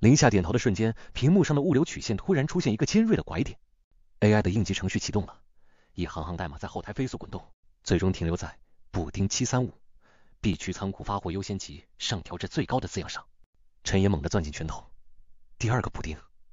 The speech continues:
成了！但胜利的喜悦只持续了三分钟。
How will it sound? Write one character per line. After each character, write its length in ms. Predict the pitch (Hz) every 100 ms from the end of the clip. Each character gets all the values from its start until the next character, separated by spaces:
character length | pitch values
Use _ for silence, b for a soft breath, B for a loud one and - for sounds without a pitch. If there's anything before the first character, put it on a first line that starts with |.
| - -
成 220 | - - 123
了！ 160 | - - - _ _ _ _ -
但 160 | 185
胜 240 | 156 220 175
利 60 |
的 80 | 117
喜 180 | 98 78
悦 140 | 90
只 100 | -
持 240 | 151 - 95
续 120 | -
了 60 | -
三 220 | - 160
分 140 | -
钟。 140 | -